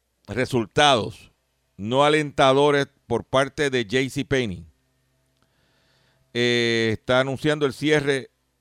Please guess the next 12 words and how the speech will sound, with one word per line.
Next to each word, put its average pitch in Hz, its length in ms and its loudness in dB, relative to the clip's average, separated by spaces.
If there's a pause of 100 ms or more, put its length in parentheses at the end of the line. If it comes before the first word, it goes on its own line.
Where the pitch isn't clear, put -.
de 110 220 -2
estas 123 260 -2
tres 127 220 -4
tiendas 160 400 0
y 135 100 0
pudieran 131 480 -2
venir 127 240 -2
más. 127 460 -4 (1500)
Dice 147 340 0
que 120 1300 2 (1040)
para 123 260 2
los, 120 240 2